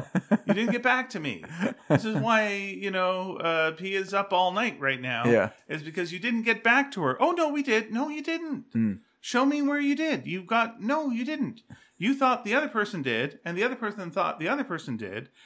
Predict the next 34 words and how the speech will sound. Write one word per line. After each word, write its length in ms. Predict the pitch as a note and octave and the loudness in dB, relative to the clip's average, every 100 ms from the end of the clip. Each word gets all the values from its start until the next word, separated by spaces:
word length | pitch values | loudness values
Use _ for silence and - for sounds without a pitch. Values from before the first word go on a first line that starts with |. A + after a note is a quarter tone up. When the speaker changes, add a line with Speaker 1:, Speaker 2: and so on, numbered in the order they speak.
| - | -8
Speaker 1:
and 120 | - E3+ | -2 2
you 100 | A3+ | 4
also 240 | C#4+ A#3 | 4 2
thought 380 | G3+ F3+ E3+ - _ | 4 6 6 0 _
her 220 | - G#3+ G#3 | 0 4 4
and 80 | |
I 140 | F#3 E3+ | 4 2
were 300 | D3+ C#3+ C#3 | 2 2 2
a 120 | C3+ | -2
team 580 | - A#3+ G#3+ C#3+ C#3+ - _ _ | -2 -2 0 0 -4 -6 _ _
and 100 | C3+ | -4
working 260 | D#3 E3+ D#3 | 0 0 -2
together 360 | C3+ A3 F#3 C3+ | -2 0 2 0
and 80 | |
we're 100 | C3+ | 0
paying 260 | C3+ D#3+ D3 | -2 -2 -2
us 140 | C3+ | -4
at 140 | C3+ - | -8 -12
the, 60 | - | -10
uh, 440 | D3 C3+ C3 A#2+ | -4 -2 -2 -4
the 40 | B2+ | -4
same 480 | G3+ A3 D3 B2+ A2+ | -2 0 0 -4 -6
together 580 | D3 G3 D3+ A2 B2+ C3+ | 0 2 2 0 -2 -6
for 80 | B2 | -4
one 180 | D#3 G#3+ | 0 0
thing, 320 | C#3+ A#2 B2 | -2 -4 -4
where 120 | C3+ C3+ | -4 -2
we're 80 | |
not. 420 | D3+ G#3+ C3+ - - | 2 2 2 -2 -8
That's 200 | C3 D#3 | -6 -4
not 140 | E3 | -6
what 100 | C3+ | -6
we're 60 | B2+ | -4
doing. 420 | G3 E3 A2+ | -4 -2 -4